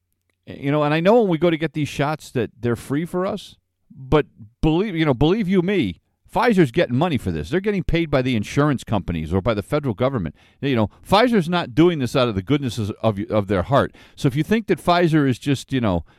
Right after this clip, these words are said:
uh, just looking out for mankind, bullshit, excuse me.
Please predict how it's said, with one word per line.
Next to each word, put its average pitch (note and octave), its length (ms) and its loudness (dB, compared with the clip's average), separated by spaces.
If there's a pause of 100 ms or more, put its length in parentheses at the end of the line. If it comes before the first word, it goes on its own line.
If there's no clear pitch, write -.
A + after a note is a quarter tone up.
(440)
uh, G2+ 140 -6
just B2 340 -4
looking C3+ 340 2
out C3+ 180 0
for A2+ 120 0
mankind, A#2+ 460 -2
bullshit, C#3+ 480 2
excuse - 320 0
me. E2 240 -6